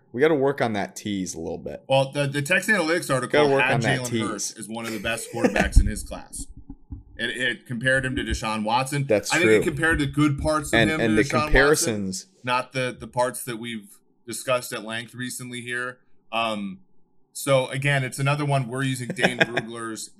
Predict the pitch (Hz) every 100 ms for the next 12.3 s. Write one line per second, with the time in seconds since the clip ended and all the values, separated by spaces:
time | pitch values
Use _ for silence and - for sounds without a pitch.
0 | 92 110 120 107 - 113 110 104 139 127
1 | - - _ - 107 101 101 95 90 87
2 | - - - 123 117 117 110 117 113 107
3 | - - - 101 98 98 101 104 107 104
4 | 98 101 104 104 - - 104 104 101 104
5 | 101 98 101 - - 107 98 95 104 110
6 | 107 104 - _ _ 123 127 143 135 127
7 | 147 151 135 107 110 113 107 101 - 123
8 | 113 110 110 107 117 101 113 107 110 104
9 | 104 92 104 107 120 117 _ _ _ -
10 | 110 110 110 113 123 127 123 120 117 113
11 | 120 117 113 117 113 110 117 117 107 107
12 | 113 117